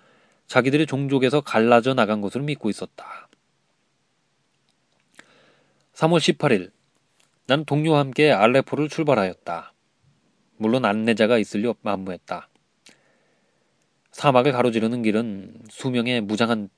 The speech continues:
캐러밴을 대동하지 않으면 결코 건널 수도 없거니와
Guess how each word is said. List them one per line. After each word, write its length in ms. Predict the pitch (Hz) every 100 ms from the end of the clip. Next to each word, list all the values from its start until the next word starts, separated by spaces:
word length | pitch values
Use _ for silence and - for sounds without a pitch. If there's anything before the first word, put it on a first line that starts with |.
| _
캐러밴을 420 | - 139 113 117
대동하지 400 | 101 101 104 107
않으면 300 | 113 98 110 - _ _ _ _ _ _
결코 320 | 117 117 156
건널 440 | - 117 139 139 123
수도 240 | - 143
없거니와 680 | 107 127 107 107 120 90